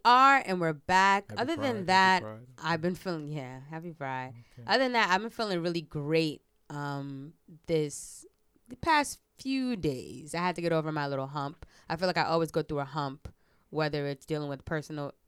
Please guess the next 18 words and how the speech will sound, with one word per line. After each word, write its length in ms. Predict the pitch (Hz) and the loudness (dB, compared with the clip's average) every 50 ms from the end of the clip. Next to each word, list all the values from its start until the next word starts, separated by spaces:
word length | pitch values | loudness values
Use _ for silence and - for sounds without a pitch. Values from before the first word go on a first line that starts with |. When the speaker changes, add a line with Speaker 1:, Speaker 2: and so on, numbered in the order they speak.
| _ _ - | _ _ -6
Speaker 1:
issues 720 | 160 156 - - - 147 139 139 135 135 135 135 - - - | -6 -6 -6 -8 -10 -10 -8 -8 -8 -8 -10 -12 -12 -10 -8
or 280 | 160 147 135 135 131 | -6 -6 -4 -4 -6
whatever's 440 | 127 160 139 131 139 139 135 143 - | -8 -8 -8 -6 -6 -6 -6 -8 -10
going 300 | - 139 135 135 131 120 - | -10 -8 -8 -8 -10 -10 -8
on. 380 | 143 139 143 147 160 160 170 160 - _ _ _ _ _ - | -6 -4 -4 -2 -2 -2 -4 -6 -12 _ _ _ _ _ -2
I'm 300 | - 165 170 165 160 143 - | -2 0 0 0 -4 -4 -2
working 320 | 156 175 180 175 202 180 | 0 0 0 0 -2 -4
on 180 | 165 156 147 147 | -2 -2 -4 -4
navigating 800 | 151 147 147 151 147 147 - 151 143 139 139 135 135 139 139 156 _ _ _ _ _ _ | -4 -2 -2 -2 -4 -4 -4 -4 -4 -4 -6 -8 -8 -10 -12 -14 _ _ _ _ _ _
my 260 | 156 151 147 143 143 | -8 -6 -6 -4 -6
mental, 840 | 139 139 135 135 135 143 151 151 - - 135 127 127 131 139 135 - _ _ _ _ _ _ _ _ | -6 -8 -8 -8 -8 -10 -10 -10 -10 -10 -10 -10 -10 -12 -14 -18 -20 _ _ _ _ _ _ _ _
um, 380 | 143 139 135 131 131 131 131 135 - | -8 -8 -6 -6 -8 -8 -10 -12 -12
in 220 | - 143 139 135 135 | -10 -10 -10 -8 -6
ways 480 | 147 143 143 143 139 139 139 - - - _ _ - 143 127 120 | -4 -4 -4 -4 -6 -8 -10 -12 -16 -20 _ _ -16 -16 -14 -12
that 540 | - 139 135 135 131 131 131 127 127 127 - _ _ _ _ _ _ _ _ _ _ _ _ _ _ _ _ - | -8 -8 -6 -6 -6 -6 -6 -8 -8 -10 -14 _ _ _ _ _ _ _ _ _ _ _ _ _ _ _ _ -14
I 140 | 143 139 143 | -12 -12 -10
can 180 | - - 147 147 | -10 -10 -10 -10
help 320 | 151 160 147 143 139 - | -8 -6 -6 -6 -6 -10